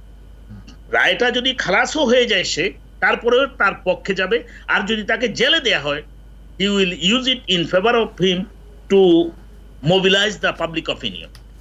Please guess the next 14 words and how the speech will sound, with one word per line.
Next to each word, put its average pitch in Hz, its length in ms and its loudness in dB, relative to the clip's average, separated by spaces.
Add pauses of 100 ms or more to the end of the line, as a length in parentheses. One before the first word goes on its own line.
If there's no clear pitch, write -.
(360)
অতএব 208 340 -2
এই 226 200 0
মামলার 226 380 0 (100)
ইমপ্লিকেশন 226 720 -2
এবারকার 196 580 -2
দুই 156 160 2
হাজার 160 360 0
যে 147 120 -2
নি-, 127 180 -2 (180)
চব্বিশ 131 360 -2
সালের 202 260 0
যে 165 100 -2
নির্বাচন, 143 540 -2 (480)
এতে, 151 440 0